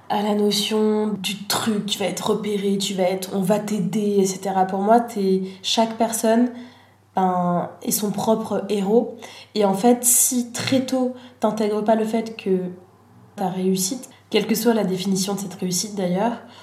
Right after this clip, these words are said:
tu ne la dois et tu ne la devras qu'à toi-même, qu'à ton travail, qu'à ton investissement. Et c'est vrai que moi, j'ai vraiment ce rapport-là, euh, à la vie.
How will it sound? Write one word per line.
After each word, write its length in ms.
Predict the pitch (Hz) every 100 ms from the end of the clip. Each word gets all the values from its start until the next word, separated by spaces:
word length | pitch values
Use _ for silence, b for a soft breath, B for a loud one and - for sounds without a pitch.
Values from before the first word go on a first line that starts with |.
| B B
tu 260 | - - 214
ne 160 | 202 208
la 220 | 202 196
dois 400 | 185 190 220 240
et 60 |
tu 180 | 233 202
ne 100 | 196
la 140 | 190 170
devras 460 | 180 196 208 214 220
qu'à 240 | - 214 220
toi-même, 480 | 220 214 202 180 175 B B B -
qu'à 140 | 190
ton 160 | 202 208
travail, 420 | - 202 196 180 - B B - -
qu'à 160 | 226
ton 160 | 220 214
investissement. 720 | 202 196 185 - - 185 - - - b b b b b
Et 80 | 214
c'est 120 | 190
vrai 140 | 220 269
que 140 | 220
moi, 160 | 202 240
j'ai 160 | 214
vraiment 320 | 180 185 220 240
ce 220 | - 226
rapport-là, 840 | 220 214 214 208 214 214 233 240
euh, 320 | 190 180 175 175
à 100 | 190
la 140 | 185
vie. 260 | 185 220